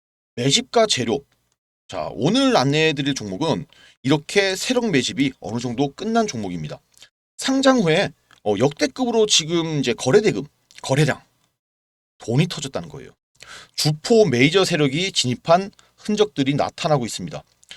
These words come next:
십 년 가까이 거래량이 없던, 즉 돈이 터졌다는 거고,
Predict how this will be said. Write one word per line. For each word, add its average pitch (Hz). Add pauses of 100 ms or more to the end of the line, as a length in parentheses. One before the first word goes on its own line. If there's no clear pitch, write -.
(220)
십 -
년 269
가까이 160
거래량이 147
없던, 98 (200)
즉 180 (120)
돈이 160
터졌다는 156
거고, 95